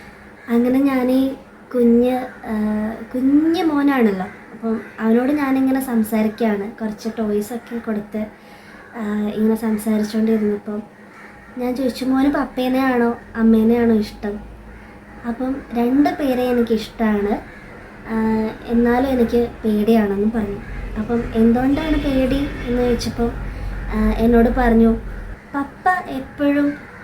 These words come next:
ആ, വഴക്കുണ്ടാക്കും." അപ്പം ഞാൻ ചോദിച്ചു, "മോനോടാണോ വഴക്കുണ്ടാക്കുന്നത്?" അപ്പോൾ അവൻ പറഞ്ഞു, "അല്ല, അമ്മേനോടാണ് വഴക്കുണ്ടാക്കുന്നത്." അപ്പോൾ, ആ, ഞാൻ ചോദിച്ചു, "എപ്പോഴാണ് വഴക്കുണ്ടാക്കുന്നത്?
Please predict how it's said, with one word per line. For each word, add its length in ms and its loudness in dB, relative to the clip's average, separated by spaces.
ആ, 60 -6
വഴക്കുണ്ടാക്കും." 920 2
അപ്പം 160 -2
ഞാൻ 140 0
ചോദിച്ചു, 220 0
"മോനോടാണോ 680 4
വഴക്കുണ്ടാക്കുന്നത്?" 920 2
അപ്പോൾ 140 0
അവൻ 240 4
പറഞ്ഞു, 300 4
"അല്ല, 300 2
അമ്മേനോടാണ് 600 4
വഴക്കുണ്ടാക്കുന്നത്." 760 2
അപ്പോൾ, 300 4
ആ, 260 2
ഞാൻ 240 2
ചോദിച്ചു, 320 2
"എപ്പോഴാണ് 760 4
വഴക്കുണ്ടാക്കുന്നത്? 1080 0